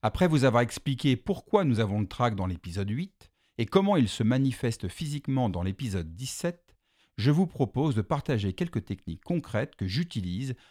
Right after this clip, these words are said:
pour ramener au calme un orateur stressé à quelques heures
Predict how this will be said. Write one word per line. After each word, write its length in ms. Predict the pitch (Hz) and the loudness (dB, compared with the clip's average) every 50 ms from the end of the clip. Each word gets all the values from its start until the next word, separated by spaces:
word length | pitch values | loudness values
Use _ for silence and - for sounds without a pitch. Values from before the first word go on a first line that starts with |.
| _ _ | _ _
pour 200 | - - 107 87 | -8 -6 -4 -2
ramener 460 | 98 135 156 156 147 147 147 147 135 107 | 2 2 4 4 4 2 2 2 2 2
au 120 | 90 82 | 0 -2
calme 440 | - - - 110 107 127 147 143 - - | -4 -2 0 2 2 2 0 -2 -2 -2
un 160 | 98 95 104 | -2 0 2
orateur 480 | 127 139 131 131 123 - 104 85 78 | 2 2 2 0 -2 -2 -6 -6 -6
stressé 580 | - - - - 120 107 - - - 135 139 - - | -8 -12 -8 -6 -6 -6 -6 -4 -4 -4 -4 -6 -8
à 80 | - - | -10 -10
quelques 500 | - - 175 160 131 - 120 101 87 98 | -6 -4 -4 -2 -2 -2 -2 -2 0 0
heures 220 | 110 131 139 - | 0 0 -2 -2